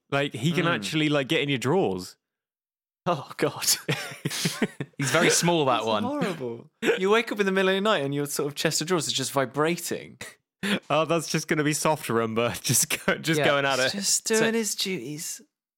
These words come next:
Speaker 3: Uh, have you got wall Roomba, like a suction-based one that does all the walls?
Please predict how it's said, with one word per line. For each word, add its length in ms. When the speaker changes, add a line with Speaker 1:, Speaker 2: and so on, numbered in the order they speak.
Speaker 3:
Uh, 480
have 80
you 80
got 120
wall 280
Roomba, 580
like 140
a 40
suction-based 840
one 140
that 100
does 240
all 80
the 80
walls? 500